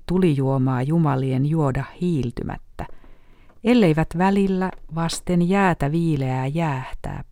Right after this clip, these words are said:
polttoansaan ne. Suuri on hyvyytes, ihmeellinen. Hymyät ylhäinen, luoksenne palaan ain ihanampana.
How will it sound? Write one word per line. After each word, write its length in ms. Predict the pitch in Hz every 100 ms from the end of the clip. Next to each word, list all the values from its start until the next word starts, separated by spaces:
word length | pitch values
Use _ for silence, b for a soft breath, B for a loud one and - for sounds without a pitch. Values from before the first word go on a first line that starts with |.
| -
polttoansaan 1080 | 127 123 - - 107 101 - - - - -
ne. 120 | - - - - - - - - - - - - - - - - - - - - - - - - - _ - - -
Suuri 420 | - 139 131 123
on 200 | 135 143
hyvyytes, 680 | 175 156 123 120 113 - - - - -
ihmeellinen. 880 | 151 - 120 113 - - 143 143 - - - - - - -
Hymyät 400 | 151 165 160 160
ylhäinen, 680 | 180 170 160 151 147 147 147 - b b b b b b
luoksenne 560 | 247 240 - 180 180
palaan 500 | 185 214 202 165 156 165
ain 240 | 190 180
ihanampana. 960 | 294 240 196 151 127 117 120 - 143